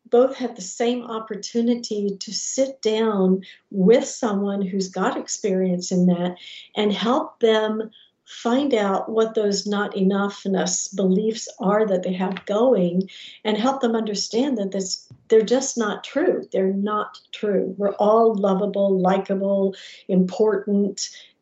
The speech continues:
tall enough, skinny enough, heavy enough, whatever, whatever it is that we're be-, believing the opposite of. We're simply not that. We are the total opposite. It's all good. And we just have to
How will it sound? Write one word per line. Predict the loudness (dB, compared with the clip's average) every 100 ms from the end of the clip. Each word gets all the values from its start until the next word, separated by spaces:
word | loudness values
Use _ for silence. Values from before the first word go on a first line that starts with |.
| _ _ _ -10 -8
tall | 0 4 6
enough, | 6 4 0
skinny | 2 4 4
enough, | 2 0 0 0 -4 -12 -10
heavy | -2 2 4
enough, | 4 2 0 -4 -8
whatever, | 0 2 2 0 -2 -2
whatever | 0 2 2 2
it | 2
is | 2 0 -4 -4
that | -4
we're | -4
be-, | -6 -6 -8 -6
believing | -4 0 0 2
the | 0
opposite | 0 -2 -2 0 0 0
of. | -2 0 -2 -6 -16 -20 -20 _
We're | -6
simply | -2 0 0 0 2
not | 2 2 2 -2 -6
that. | -6 -6 -12 -16 -4
We | 0 4
are | 6 4
the | 2 -4
total | -8 2 4 4 2
opposite. | 0 -2 -4 -4 -4 -4 -6
It's | -10 -4
all | 0 2 2
good. | 4 4 2 -2 _ _ _ -4
And | 4
we | 6
just | 4 0
have | -2 -4 0
to | 4 6 6